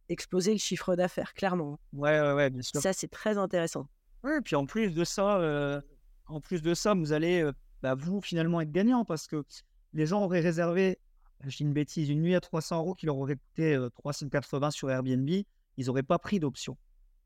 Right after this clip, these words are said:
Speaker 2: Parce que, voilà, à trois cent quatre-vingts euros, ça devient déjà un budget, même pour les gens qui ont de l'argent. Alors que là, ils vont se dire, « Oh, bah, c'est génial, c'était marqué trois cent quatre-vingts sur Airbnb. » Psychologiquement, ils s'attendaient à payer trois cent quatre-vingts.
Speaker 1: C'est hyper psychologique, ouais.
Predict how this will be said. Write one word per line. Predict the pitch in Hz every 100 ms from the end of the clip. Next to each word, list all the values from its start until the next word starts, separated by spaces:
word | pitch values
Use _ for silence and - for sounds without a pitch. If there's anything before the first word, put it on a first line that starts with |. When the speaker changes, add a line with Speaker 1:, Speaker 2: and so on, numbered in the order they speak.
| _
Speaker 2:
Parce | -
que, | 147
voilà, | 147 127 151
à | 139
trois | - 127
cent | 135
quatre-vingts | 127 127 127 123 123
euros, | 123 170 185
ça | 147
devient | 127 120 131
déjà | 127 123 123
un |
budget, | 123 123 165
même | 185 156
pour | 139 139
les | 131
gens | 135
qui | -
ont | 127
de |
l'argent. | 117 110 147 226 - - _ -
Alors | 135 135
que | -
là, | 165 165 180 180 _ _ _ _ 180
ils | 160
vont | 175
se | 151
dire, « | 165 170 -
Oh, | 208
bah, | 180
c'est | 147 143
génial, | 135 202 233 208
c'était | - 156
marqué | 156 156 180
trois | - 196
cent | 185 196
quatre-vingts | 196 - 185 180
sur | - 180
Airbnb. » | 165 160 170 170 170 _ _ -
Psychologiquement, | - 226 226 214 196 208 208
ils | 170
s'attendaient | - 143 151 160
à | 147
payer | 143 139
trois | 131 -
cent | -
quatre-vingts. | 131 120 - 131 196 _ _ - -
Speaker 1:
C'est | - 196 -
hyper | 277 233 226
psychologique, | - 220 190 175 -
ouais. | 156